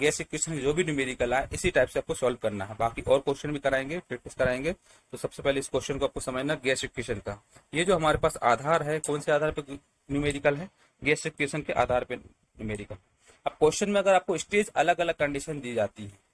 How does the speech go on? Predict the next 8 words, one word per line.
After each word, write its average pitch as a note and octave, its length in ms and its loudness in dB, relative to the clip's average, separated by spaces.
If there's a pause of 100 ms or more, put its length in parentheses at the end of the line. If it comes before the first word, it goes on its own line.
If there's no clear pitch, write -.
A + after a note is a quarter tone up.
(380)
first D3 260 -4
stage, D3+ 400 -2 (480)
मतलब, A2+ 220 -2 (140)
और A#2 240 4
initial C#3+ 320 2
stage, D3 280 0
final C3+ 280 2
stage, C#3+ 220 -2